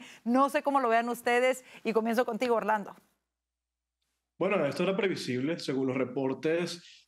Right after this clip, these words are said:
Speaker 2: de fuentes, a Axios, el equipo de Biden y los asesores de Biden resienten de la forma en la que prácticamente Kamala Harris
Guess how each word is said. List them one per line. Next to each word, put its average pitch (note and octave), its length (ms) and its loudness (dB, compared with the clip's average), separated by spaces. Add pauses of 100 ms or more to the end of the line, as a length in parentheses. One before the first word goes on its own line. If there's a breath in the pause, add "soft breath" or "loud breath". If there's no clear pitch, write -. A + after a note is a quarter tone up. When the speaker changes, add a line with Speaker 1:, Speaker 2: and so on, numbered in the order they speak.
(140)
Speaker 2:
de C#3+ 100 0
fuentes, E3 840 -2
a D3+ 400 0
Axios, D3 720 -4
el C#3+ 180 -2
equipo D3 480 -2
de C#3 100 0
Biden D#3 500 0
y D3+ 40 -2
los C3+ 160 -2
asesores C#3 420 -4
de D3+ 100 0
Biden D3+ 560 0 (360 loud breath)
resienten E3+ 760 0
de F#3 80 2
la D#3 140 0
forma D#3 320 0
en F#3 60 2
la E3+ 100 0
que C3+ 100 -2
prácticamente D3+ 1160 -2
Kamala D#3 400 0
Harris D3 720 -2